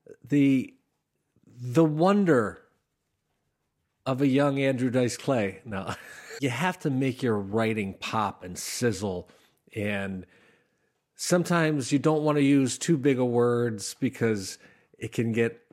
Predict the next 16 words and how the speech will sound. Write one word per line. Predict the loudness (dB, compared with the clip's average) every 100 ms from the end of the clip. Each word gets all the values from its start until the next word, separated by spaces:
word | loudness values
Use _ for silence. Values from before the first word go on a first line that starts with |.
| _ _ _ _ _ _ _ _ _ _
kind | -4 -4
of | -4
clumsy | -2 0 0 -2 -2
to | -2
say | -2 0
on | -2 -6
stage. | -4 -4 -4 -6
So | -12 -14 -8
I | -6
always | -2 2 4 4 2
recommend | 0 0 0 0 -4 -4
after | -6 -4 -2
you | -2
write | 0 0 -2
something | -6 -4 -4 -2
out, | -4 -6